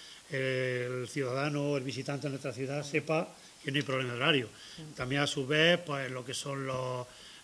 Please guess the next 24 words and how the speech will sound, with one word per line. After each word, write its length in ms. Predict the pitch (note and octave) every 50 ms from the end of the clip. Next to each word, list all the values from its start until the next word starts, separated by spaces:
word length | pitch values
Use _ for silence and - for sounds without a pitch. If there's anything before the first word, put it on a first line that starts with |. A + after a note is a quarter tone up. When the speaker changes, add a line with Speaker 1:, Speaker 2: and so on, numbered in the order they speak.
| - -
Speaker 1:
eh, 380 | C3+ C3 C3 C3 C3 C3 B2+ B2+
los 160 | B2 B2 B2
organismos, 640 | B2 A#2+ A2+ A2+ A#2+ C#3 D3 C3+ C3 C#3 C#3 C3+ B2+
pudiéramos 340 | - C3 C#3 C#3 B2+ C3+
decir, 140 | B2+ A#2 C#3+
los 120 | C#3 B2 A#2
museos 460 | A#2+ B2 A#2 - - E3 D#3+ D#3 D#3
y 40 | D#3
demás, 340 | D3+ D3 C#3+ F3 G3+ B2 - - - - - - - - -
toda 240 | D#3 D3 C#3+ C#3+ C#3+
esa 220 | C3+ - - C#3
tarde 420 | - E3 E3+ E3+ E3+ F#3 G3 G3+ G#3+
va 120 | E3+ D#3+
a 40 | C3+
ser, 180 | - - D3+ C3+
van 160 | C3+ C3 C3+
a 40 | C3+
estar 180 | - - C3+
aperturados 680 | A#2 C#3 B2+ A#2 - D3+ D3 D3+ D3+ D#3+ E3+ F3 F3 F3 - - - - - - - -
con 380 | - C#3+ C#3+ C#3 C#3 C#3 C3+ B2+
entradas 380 | B2 A2 C#3+ C#3+ C#3+ C#3+ C#3
gratuitas, 600 | A#2+ C#3 C3+ C3 A2 C3 D3 E3 - - A2+ G2
¿no? 200 | G2 A#2 C#3 E3 - - - - - - - - - -
Y, 560 | - C#3 C#3 C#3 C3+ C3+ C3+ C3 C3 C3+ C3